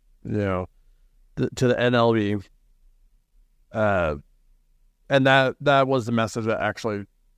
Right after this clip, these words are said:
formally started the investigation. The N L B alerted local authorities and organized a search party to, s-, to scour the island for any clues or evidence. Um, investigators thoroughly examined the lighthouse, the living quarters, and the surrounding area.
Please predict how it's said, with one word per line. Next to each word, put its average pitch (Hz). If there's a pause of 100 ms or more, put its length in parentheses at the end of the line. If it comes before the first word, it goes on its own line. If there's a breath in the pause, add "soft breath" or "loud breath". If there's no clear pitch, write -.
formally 139
started 113
the 98 (120)
investigation. - (1080)
The 120
N 147
L 143
B 131 (360)
alerted 135
local 139
authorities 127
and 113
organized 123
a 107
search 147
party 131
to, 127
s-, - (220)
to 120
scour 175
the -
island 131
for -
any 120
clues 117
or 107
evidence. 78 (920)
Um, 98
investigators 127
thoroughly 147
examined 131
the 113
lighthouse, 143
the 117
living 127
quarters, 127
and 110
the 104
surrounding 113
area. 98